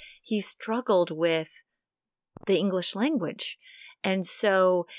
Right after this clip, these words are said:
he also, it was reported he had a father who had some pretty strict rules around the house and about friends not being able to come over. So once he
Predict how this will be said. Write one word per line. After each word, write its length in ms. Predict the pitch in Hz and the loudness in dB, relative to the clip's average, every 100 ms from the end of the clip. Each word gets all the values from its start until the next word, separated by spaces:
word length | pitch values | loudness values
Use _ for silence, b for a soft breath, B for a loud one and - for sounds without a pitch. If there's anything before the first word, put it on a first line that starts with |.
| B | B
he 160 | 240 - | -4 0
also, 460 | 208 220 - 240 226 | 2 2 2 2 2
it 60 | |
was 140 | 190 196 | 2 -2
reported 420 | 185 196 180 185 | -2 0 0 0
he 100 | 180 | -2
had 140 | 170 | -2
a 40 | 165 | -2
father 380 | - 175 175 175 | 0 2 2 0
who 120 | 175 | -2
had 180 | 165 - | -4 -4
some 140 | 160 | -6
pretty 240 | - 175 156 | -4 -4 -2
strict 380 | - 170 - | 0 -2 -4
rules 440 | 165 175 202 208 190 | -6 -2 2 2 2
around 240 | 175 175 | 0 0
the 60 | 160 | -2
house 580 | - 226 214 214 - - | -6 -2 -2 -2 -4 -4
and 180 | 135 | -6
about 220 | 147 - - | -8 -8 -4
friends 380 | 214 220 202 226 | 0 2 2 2
not 140 | 214 | 0
being 160 | 220 208 | 0 -2
able 120 | 196 | -4
to 60 | |
come 180 | 202 202 | -4 0
over. 160 | 190 185 | 0 0
So 280 | - 214 190 B B B B | -2 -2 -4 B B B B
once 360 | 233 349 - - | 0 2 2 2
he 420 | 285 254 233 | 2 2 0